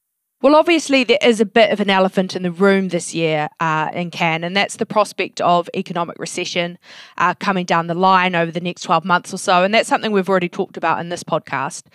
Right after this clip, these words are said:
Uh, but I would say from our experiences in the reporting team so far and what we've seen, and again,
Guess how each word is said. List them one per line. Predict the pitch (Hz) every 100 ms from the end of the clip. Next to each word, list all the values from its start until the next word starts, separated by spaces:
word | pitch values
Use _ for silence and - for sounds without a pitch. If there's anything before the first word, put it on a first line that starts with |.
| - - -
Uh, | - 226
but | 247 - -
I | 277
would | 277 262
say | 330 330 302 _ _ _ -
from | 294 269
our | 262
experiences | 247 - 269 262 247 - 226
in | 220
the | 214
reporting | 196 - 208 208
team | 190 202 190
so | - 196
far | 196 - 214 175 170
and | 180
what | 185
we've | 185
seen, | - 190 175
and | 175 180
again, | 175 185